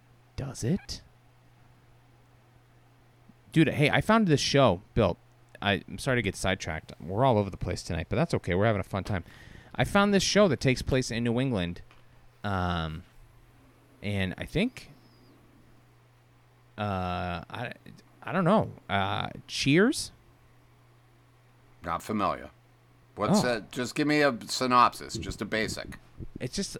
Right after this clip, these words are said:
Speaker 1: a bunch of, like,
Speaker 2: Run it down.
Speaker 1: characters that, uh, hang out in this bar,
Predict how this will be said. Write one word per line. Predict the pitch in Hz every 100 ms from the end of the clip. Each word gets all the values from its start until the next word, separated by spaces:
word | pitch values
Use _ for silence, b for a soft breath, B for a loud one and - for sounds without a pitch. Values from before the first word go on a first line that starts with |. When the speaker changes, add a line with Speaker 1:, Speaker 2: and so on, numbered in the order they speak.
| -
Speaker 1:
a |
bunch | 123 160 185 202
of, | 175
like, | 147 113
Speaker 2:
Run | 110
it | 120
down. | 185
Speaker 1:
characters | 220 90 123 113 117 - - - - -
that, | 120
uh, | 113 104 98
hang | 98 139 165
out | 139
in | 123
this | 107 104
bar, | 104 151 160 - -